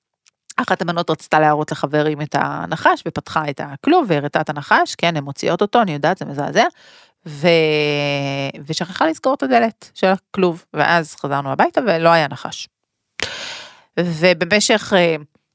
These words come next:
כמעט חודשיים, אני חושבת, בכל פעם שפתחתי ארון בבית, או איזושהי מגירה, או משהו במטבח, או ב-, בחדר של הילדים, פשוט חיכיתי שיקפוץ עליי נחש. זה לא קרה, אבל חודשיים אחר כך יצאנו החוצה וראינו אותו בגינה.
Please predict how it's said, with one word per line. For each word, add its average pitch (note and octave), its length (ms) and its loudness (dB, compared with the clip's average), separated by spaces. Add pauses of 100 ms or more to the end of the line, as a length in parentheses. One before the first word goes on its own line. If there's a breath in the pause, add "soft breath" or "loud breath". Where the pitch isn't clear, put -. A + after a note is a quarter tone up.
(1080)
כמעט E3 280 -2
חודשיים, D#3+ 380 -2
אני G3+ 120 -4
חושבת, A3 480 2
בכל - 260 4
פעם F#3+ 140 4
שפתחתי - 480 -4
ארון F#3 460 2
בבית, E3 560 2
או E3+ 120 6
איזושהי E3+ 360 0
מגירה, D#3+ 760 4
או E3 120 4
משהו E3 260 0
במטבח, E3 600 2
או F3 80 0
ב-, D#3+ 280 6
בחדר F3 280 -2
של F3 100 0
הילדים, E3 300 4
פשוט - 220 -4
חיכיתי A#3+ 340 0
שיקפוץ G3+ 400 2
עליי F3 180 4
נחש. - 420 0 (560 loud breath)
זה F3+ 160 4
לא B3+ 120 8
קרה, G3 480 4
אבל D#3+ 200 2
חודשיים G3+ 380 0
אחר F#3 200 2
כך - 140 -8
יצאנו F3 280 0
החוצה E3+ 360 0
וראינו D#3 500 2
אותו E3 160 0
בגינה. C#3+ 440 -2